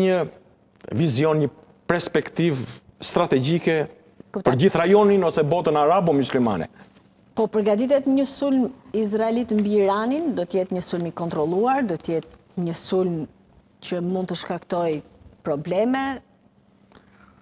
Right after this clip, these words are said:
Speaker 1: Ë, sulmi po përgatit, amerikanët kërkojnë që të jetë një sulm i kontrolluar. Jo një sulm që, ë, të provokojë një radikalizim të gjendjes në Iran, pasi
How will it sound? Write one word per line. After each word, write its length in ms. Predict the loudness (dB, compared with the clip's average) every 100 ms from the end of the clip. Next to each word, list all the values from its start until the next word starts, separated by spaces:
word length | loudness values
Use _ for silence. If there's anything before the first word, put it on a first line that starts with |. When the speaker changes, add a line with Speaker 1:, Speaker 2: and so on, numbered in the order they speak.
| _ _ _ _ _ _ -20 -6
Speaker 1:
Ë, 140 | 2 4 4 0 -6 -20 -20 _ -12 -8
sulmi 360 | 0 4 4 4
po 80 | 4
përgatit, 420 | 4 4 4 2
amerikanët 760 | 4 2 2 0 0 -2 -14 -6
kërkojnë 360 | -6 0 -2 -2
që 40 |
të 100 | -2 -2
jetë 140 | -2
një 60 | -2
sulm 280 | 0 0
i 80 | 0
kontrolluar. 500 | -4 -4 -6 -6 -12 -20 _ _ _ -2
Jo 220 | 4 4
një 120 | 4
sulm 380 | 2 0 2 0 -2 -14 _ _ -20 -20 -6
që, 200 | -2 0 -2 -8 _ _ -20 -20 _ _ _ _ _ _ _ _ _
ë, 100 | -2 -2 -8 _ -8
të 60 | -2
provokojë 380 | 0 4 4 4
një 80 | 2
radikalizim 720 | 0 -2 -2 -2 0 0 0
të 140 | -2
gjendjes 500 | -2 -2 0 -2 -4 -8 -12 -14 -16 -12
në 320 | -6 -4 -4 -6 -10 _ _ _ -2
Iran, 460 | 0 2 0 -2 -4 _ _ _ _ _
pasi 640 | -2 -2 -2 0 0 0